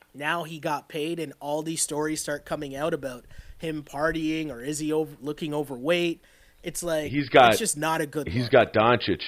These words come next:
Speaker 2: disease. <laughs> He's not, he's not white, though. He's just doughy.
Speaker 1: Yo,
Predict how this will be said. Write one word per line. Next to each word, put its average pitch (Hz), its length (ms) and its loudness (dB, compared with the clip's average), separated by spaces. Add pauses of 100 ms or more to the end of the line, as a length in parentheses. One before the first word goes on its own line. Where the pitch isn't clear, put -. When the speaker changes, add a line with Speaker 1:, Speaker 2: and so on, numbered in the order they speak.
Speaker 2:
disease. 76 600 -8 (800)
<laughs> - 300 -4 (640)
He's 104 300 0
not, 139 460 8
he's 120 300 2
not 131 340 8
white, 113 280 8 (100)
though. 71 320 -2
He's 107 240 -4
just 113 360 4
doughy. 107 300 4
Speaker 1:
Yo, 143 300 0